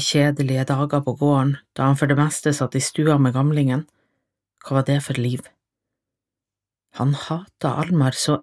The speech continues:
inderlig. Han hadde fått alt. Gården, ei hustru og barn. I tillegg var det han som hadde vunnet Alvildes gunst. Det var alltid han hun hadde smilt mest til. Han og gamlingen.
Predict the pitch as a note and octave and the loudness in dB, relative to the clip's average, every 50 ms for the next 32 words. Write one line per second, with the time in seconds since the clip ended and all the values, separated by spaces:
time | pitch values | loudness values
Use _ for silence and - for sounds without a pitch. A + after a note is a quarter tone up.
0 | - D3+ D3+ F#3 G3+ G#3 - E3+ C#3+ C#3 C3+ C#3 _ _ _ _ _ _ _ _ | -4 -2 0 0 0 0 0 -2 -2 -2 -4 -6 _ _ _ _ _ _ _ _
1 | _ _ _ _ _ _ _ _ _ _ _ _ _ - - C#3+ F3+ G3+ G3+ D#3 | _ _ _ _ _ _ _ _ _ _ _ _ _ -2 2 4 4 6 4 4
2 | D3 - - - - - - - G2 - - _ - - - _ _ _ _ _ | 2 0 0 -4 -2 -4 -6 -6 -6 -8 -12 _ -16 -16 -16 _ _ _ _ _
3 | _ _ _ _ _ _ _ _ _ _ _ _ _ - D3+ D#3+ F3 F#3 G3 G#3 | _ _ _ _ _ _ _ _ _ _ _ _ _ 2 2 2 4 2 2 0
4 | G#3 G#3 G3+ G3 - _ _ _ - - C3+ C3 A#2+ D#3+ G3 - - - - - | 2 0 0 -2 -6 _ _ _ -4 -2 0 0 2 2 0 0 0 -4 -4 0
5 | F#3 F#3+ F#3 F3 - C3 B2 A#2 - C#3 D#3+ F#3+ F#3+ - - - - _ _ _ | 2 2 2 2 2 -2 -2 0 0 2 2 2 0 -2 -6 -12 -20 _ _ _
6 | _ _ _ _ _ _ _ _ _ _ _ _ _ _ _ _ _ - D#3 C#3+ | _ _ _ _ _ _ _ _ _ _ _ _ _ _ _ _ _ -8 -8 -4
7 | - - E3 E3+ F#3+ F3 D3+ D3+ D3+ D3 D3 D#3 E3+ E3 - - D3 C#3+ C3 C#3 | 0 2 2 4 2 2 4 4 4 4 4 4 2 2 0 2 2 2 2 2
8 | C3 B2+ C#3+ D3 D3+ D3+ D3 C#3 C3 B2+ B2+ C3+ C#3 D3 E3+ - - D3 C3+ - | 0 2 2 2 4 4 4 2 2 2 0 0 0 0 0 -2 -2 0 0 -2
9 | - - C3+ C#3 C#3+ - - - - - - _ _ _ _ _ _ _ _ _ | -4 -2 0 0 0 0 -2 -8 -8 -10 -12 _ _ _ _ _ _ _ _ _
10 | _ _ _ _ _ _ _ _ _ _ _ - C#3 C3+ A2+ D#3+ F#3+ G#3 - - | _ _ _ _ _ _ _ _ _ _ _ -2 -2 0 0 0 -2 -4 -2 0
11 | D3+ C3+ C3+ D3+ E3+ E3+ D3+ C#3 C3 C3 C#3 C#3 - - D#3+ D#3+ D#3 - - - | 0 2 4 4 4 4 4 2 2 0 -2 -2 0 0 0 0 0 -4 -6 -4
12 | D3 C#3+ D#3 - - - - B2+ - - _ _ _ _ _ _ _ _ _ _ | -2 -2 -2 -2 -6 -6 -6 -8 -8 -8 _ _ _ _ _ _ _ _ _ _
13 | _ _ _ _ _ _ _ _ _ - E3 E3+ F3 E3+ D#3 C#3+ _ _ - A2+ | _ _ _ _ _ _ _ _ _ -2 0 2 2 2 0 -2 _ _ -8 -6
14 | B2+ C3+ C3+ C3+ C#3 C#3+ C3+ C3+ C3 B2 B2+ C#3+ - | -2 0 2 2 2 2 0 0 -4 -4 -6 -10 -12